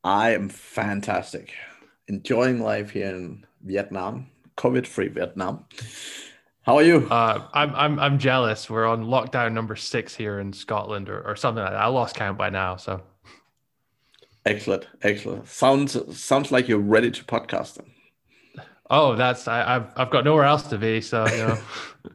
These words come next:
Speaker 1: <laughs> Excellent. Mark, a few people around the world still don't know who you are, believe it or
Speaker 2: <sighs>
Speaker 1: not. Could you do a little bit of an introduction of who you are and how you ended up in a house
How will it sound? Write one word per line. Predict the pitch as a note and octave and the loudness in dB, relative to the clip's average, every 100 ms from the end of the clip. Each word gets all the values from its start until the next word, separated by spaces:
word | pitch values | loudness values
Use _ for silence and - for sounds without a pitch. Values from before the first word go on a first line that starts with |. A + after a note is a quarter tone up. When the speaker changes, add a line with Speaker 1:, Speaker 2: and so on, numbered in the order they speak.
| _ - | _ -20
Speaker 1:
<laughs> | - - _ _ - - - - | -20 -20 _ _ -20 -20 -4 0
Excellent. | A#2+ - G2 G2+ - - - - _ _ | 2 0 -4 -4 -16 -20 -20 -20 _ _
Mark, | C3 F3 G3 - - - - _ _ _ B2 | 4 4 4 -6 -12 -20 -20 _ _ _ 2
a | |
few | B2+ - F#3+ | 2 2 0
people | G3+ E3 D3+ C#3+ | 2 0 4 4
around | C3 C#3 C#3 | 6 4 4
the | |
world | B2 A2+ A#2+ - | 6 6 4 -2
still | - - B2+ C3+ | -10 4 6 8
don't | C3 A#2+ A2+ | 6 2 2
know | A2+ A2 | 2 2
who | G#2 G2+ | 2 2
you | G2 | 2
are, | E2+ - - - - | 0 -2 -8 -18 -8
believe | F#2+ G2+ F#2+ | 0 2 2
it | |
or | F#2 | -2
Speaker 2:
<sighs> | |
Speaker 1:
not. | F2 - - - - _ _ _ _ _ _ - | -6 -10 -16 -20 -20 _ _ _ _ _ _ 2
Could | E3 E3 | 2 6
you | D#3+ | 6
do | D3 | 8
a | |
little | C3 C3 C3 | 8 6 6
bit | A#2+ | 4
of | A#2+ | 2
an | A2+ | 0
introduction | A2 G#2 G#2 G#2 - G#2 | -6 -2 -2 -2 -8 -8
of | G2 F#2+ - _ - | -8 -10 -16 _ 2
who | C#3 | 4
you | A#2 | 4
are | A2 G#2 G2+ | 2 0 -2
and | F#2 F#2 | -4 -8
how | C3+ A#2 | -2 0
you | G#2 G#2 | 2 0
ended | G2+ G2 | -2 -2
up | F#2+ F#2+ - _ _ _ _ | -2 -4 -8 _ _ _ _
in | G2+ | -6
a | G2 F#2+ - _ _ _ - | -4 -6 -12 _ _ _ -10
house | G#2 G2+ - - | -8 -8 -12 -18